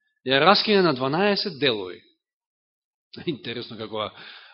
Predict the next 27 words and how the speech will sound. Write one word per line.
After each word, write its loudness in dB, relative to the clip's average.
овие -4
стари -8
пророци -6
описно -8
пророкувале. -8
Новата 8
облека 6
ја 0
раскина -2
на -2
дванаесет -4
делови 0
и -4
му -6
рече -6
на -8
Јеровоам: 0
„Земи 4
си -2
десет 0
делови, 4
зашто -6
така -8
вели -4
Господ, -6
Бог -6
Израелов. -4